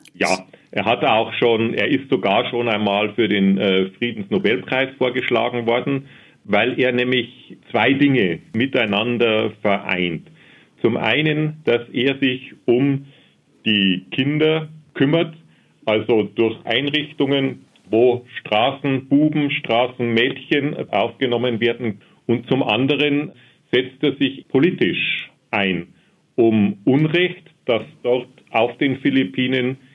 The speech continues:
gerade in diesem Bereich, äh, auch häufig geschieht, eine Stimme diesen Kindern verleiht. Zum Beispiel,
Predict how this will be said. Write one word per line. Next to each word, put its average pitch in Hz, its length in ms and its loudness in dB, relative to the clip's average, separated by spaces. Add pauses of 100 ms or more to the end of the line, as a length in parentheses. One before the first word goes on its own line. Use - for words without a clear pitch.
gerade 107 440 2
in 113 300 0
diesem 160 400 -2
Bereich, 123 560 0 (220)
äh, 117 320 2
auch 110 380 0
häufig 117 520 0
geschieht, - 480 -4 (240)
eine 110 240 0
Stimme 123 540 0 (300)
diesen 98 260 -2
Kindern 101 380 0
verleiht. 85 460 -2
Zum 113 140 -2
Beispiel, 151 500 0